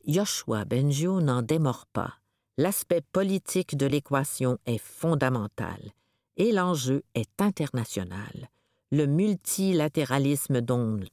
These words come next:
Donald Trump n'est pas friand est par conséquent incontournable. Une I A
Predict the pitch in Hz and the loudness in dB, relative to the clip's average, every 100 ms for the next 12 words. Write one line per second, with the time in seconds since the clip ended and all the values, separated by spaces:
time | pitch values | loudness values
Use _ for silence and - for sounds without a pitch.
0 | _ 98 90 92 98 - - 120 101 101 | _ -6 -2 -4 -4 -6 -2 -2 -2 -6
1 | - - - 101 - - - - 151 151 | -12 -18 -8 -8 -6 -10 -12 -6 -2 0
2 | 170 202 - - _ _ _ 226 208 180 | 0 0 -4 -20 _ _ _ -2 0 -2
3 | - 135 - - - 151 170 196 _ - | -2 -4 -4 -6 -2 0 0 -4 _ 0
4 | 175 147 135 - 104 95 98 - - - | 0 0 -2 -2 -6 -8 -10 -12 -18 -20
5 | _ _ _ _ - 175 - - 185 113 | _ _ _ _ 0 0 0 0 0 0